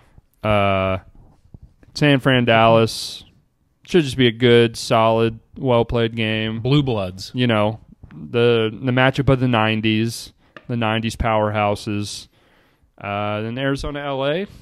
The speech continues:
Speaker 1: just a lot of good players on both sides. Should be fun.
Speaker 2: Um, I kinda wanna get our picks in,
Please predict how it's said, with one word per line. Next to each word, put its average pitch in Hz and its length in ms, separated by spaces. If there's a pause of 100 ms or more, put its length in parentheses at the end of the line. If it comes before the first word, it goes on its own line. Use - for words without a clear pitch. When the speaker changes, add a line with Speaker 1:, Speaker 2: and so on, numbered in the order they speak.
(200)
Speaker 1:
just 117 260
a 127 40
lot 117 200
of 123 160
good 131 240
players 139 360
on 143 140
both 139 200
sides. 165 540
Should 143 200
be 170 120
fun. 151 440 (680)
Speaker 2:
Um, 120 440
I 147 60
kinda 247 220
wanna 135 520
get 135 140
our 113 60
picks - 600
in, 107 480